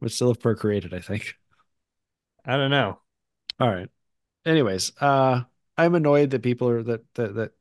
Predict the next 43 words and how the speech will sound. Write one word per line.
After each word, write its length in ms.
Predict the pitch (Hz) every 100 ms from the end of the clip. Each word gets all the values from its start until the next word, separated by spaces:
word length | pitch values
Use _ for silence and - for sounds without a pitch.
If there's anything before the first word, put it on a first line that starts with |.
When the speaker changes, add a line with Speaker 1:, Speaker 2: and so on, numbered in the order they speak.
| _
Speaker 1:
companies 420 | 123 117 117 117
are 60 | 110
still 200 | - 107
vulnerable 420 | 101 104 110 120
to 100 | 123
this. 320 | 131 131 - - _ _ _ _ _ -
Although 380 | 131 127 131
it's 200 | 123 120
funny, 380 | - 127 107 101
'cause 260 | - 110 95
not 280 | 110 110 - _
twenty 280 | - 117 107
minutes 320 | 101 101 -
ago, 140 | 104 98
I 40 |
was 120 | 98
complaining 460 | - 104 107 104 98
about 240 | 95 -
captchas, 500 | - 98 - 92 90
but 100 | 101
I'm 120 | 101
about 180 | 90 90
to 80 | -
recommend 400 | 95 - 104 98
them 120 | 95
anyways. 460 | 95 92 190 - 254 -
<laughs> 0 |
Speaker 2:
<laughs> 1040 | 226 - 233 - 403 - - 330 226 170 -
Speaker 1:
Anyways, 640 | 233 220 165 110 107 - _
anyways, 460 | 180 170 110 107 -
why 160 | - 202
aren't 180 | 254 185
companies 380 | 180 180 165 143
doing 220 | 143 123
a 40 |
check 460 | 117 - 139 135 -
of 160 | - 117
exposed 380 | 110 - 120 117
password 360 | 117 110 - 101
information 580 | 98 95 95 - 101
using 400 | 98 107 107 107
something 380 | 101 117 117 110
like, 360 | 104 104 104